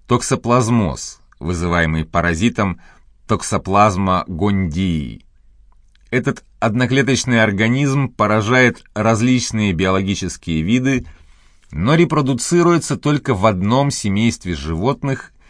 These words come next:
и это кошачьи. Паразиты попадают в окружающую среду из фекалий зараженных кошек.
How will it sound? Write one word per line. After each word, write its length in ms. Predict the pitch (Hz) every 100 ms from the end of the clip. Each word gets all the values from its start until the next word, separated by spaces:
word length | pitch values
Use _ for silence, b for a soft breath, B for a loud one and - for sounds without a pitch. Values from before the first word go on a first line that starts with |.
| b b _
и 180 | 80 -
это 240 | 101 117 127
кошачьи. 840 | 117 110 - 69 62 - - - _ _ _ b b b b -
Паразиты 460 | 87 101 131 151 117
попадают 540 | 123 117 123 127 98
в 60 | 104
окружающую 680 | 104 110 113 110 - 101 87
среду 520 | - 104 98 120 -
из 200 | 104 92
фекалий 520 | - 101 - 117 120 113
зараженных 760 | 95 92 85 104 104 90 -
кошек. 560 | - 82 76 - 69